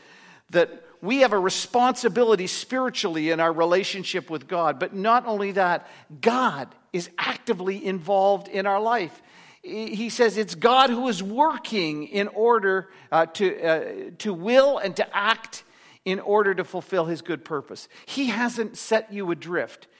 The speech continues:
He is committed to your spiritual growth. One more verse, uh,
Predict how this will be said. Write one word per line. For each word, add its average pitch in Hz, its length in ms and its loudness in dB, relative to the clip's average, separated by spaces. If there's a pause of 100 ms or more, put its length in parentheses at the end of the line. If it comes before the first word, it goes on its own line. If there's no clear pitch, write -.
(260)
He 262 240 2
is 233 140 2
committed 226 680 2
to 196 100 -6
your 214 340 2
spiritual 180 560 -4
growth. 135 320 -4
One 247 200 0
more 240 180 2
verse, 151 500 -6
uh, 143 240 0